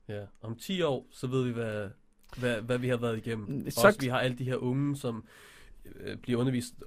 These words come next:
Speaker 1: øh, online, og de går ikke op til eksamener, fordi det, altså, det er svært, og de nye, der starter på nye skoler, de får ikke nogen sociale forhold. Der er utrolig mange ting.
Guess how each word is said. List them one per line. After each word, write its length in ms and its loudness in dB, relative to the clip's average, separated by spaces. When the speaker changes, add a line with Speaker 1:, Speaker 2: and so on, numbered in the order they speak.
Speaker 1:
øh, 300 -2
online, 640 2
og 120 -8
de 60 -12
går 200 -4
ikke 140 -4
op 120 -4
til 100 -8
eksamener, 440 -2
fordi 240 -8
det, 120 -14
altså, 180 -8
det 80 -8
er 40 -10
svært, 400 0
og 240 -4
de 60 0
nye, 300 2
der 80 0
starter 340 0
på 120 -6
nye 140 -2
skoler, 420 -2
de 220 -6
får 160 2
ikke 120 -4
nogen 160 -2
sociale 360 -4
forhold. 460 -2
Der 60 2
er 40 4
utrolig 340 2
mange 160 -2
ting. 180 -6